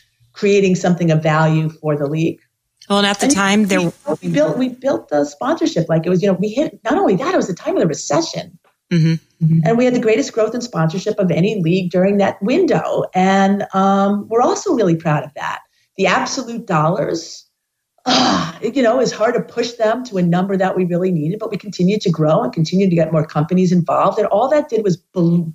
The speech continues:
Speaker 1: build the belief system that there was value and worth <coughs> in the W N B A and actually rallied a community of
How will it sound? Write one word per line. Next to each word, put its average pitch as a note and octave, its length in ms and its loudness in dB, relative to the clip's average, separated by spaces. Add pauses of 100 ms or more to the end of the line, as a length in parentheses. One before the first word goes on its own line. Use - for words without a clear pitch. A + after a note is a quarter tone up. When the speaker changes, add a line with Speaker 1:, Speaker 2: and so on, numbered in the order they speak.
(160)
Speaker 1:
build D4 300 2
the C#4 60 0
belief G3 320 -2
system E3+ 320 -4
that D#3+ 160 0
there E3+ 120 2
was D#3+ 120 2
value G3+ 420 0
and E3+ 160 2
worth A3+ 320 0 (800)
<coughs> - 20 -4
in - 760 2
the G3+ 100 -2
W G#3 280 -2
N F#3 120 -2
B E3+ 240 -8
A A3+ 480 0
and E3 220 -4
actually E3+ 540 -10
rallied F3+ 480 0
a G#3+ 80 -4
community G3+ 680 0
of D3+ 260 0